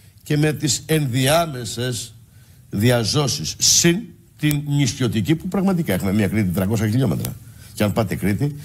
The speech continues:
να πάτε από το ένα σημείο στο άλλο, κάνετε εφτά ώρες αυτό. Είναι αδιανόητα τα πράγματα του δύο χιλιάδες είκοσι τρία με τόσο τεράστιο τουρισμό.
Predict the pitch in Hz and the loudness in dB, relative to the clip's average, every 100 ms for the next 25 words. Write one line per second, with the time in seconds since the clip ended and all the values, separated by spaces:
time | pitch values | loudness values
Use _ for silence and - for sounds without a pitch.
0 | - - 104 120 120 120 120 101 104 117 | -16 -4 0 2 0 0 0 0 0 0
1 | 107 92 90 123 135 143 156 165 160 - | 0 0 0 0 -4 -4 -2 0 0 2
2 | 185 175 107 135 127 156 92 127 170 170 | 2 2 -2 -6 -4 -2 0 2 4 4
3 | 185 240 202 165 113 151 165 135 113 113 | 2 0 0 0 2 2 2 2 2 2
4 | 160 127 160 127 120 92 120 131 127 190 | 2 2 0 0 -2 0 2 4 2 2
5 | 175 147 156 143 147 123 117 127 143 | 2 2 0 0 -2 -2 0 0 -2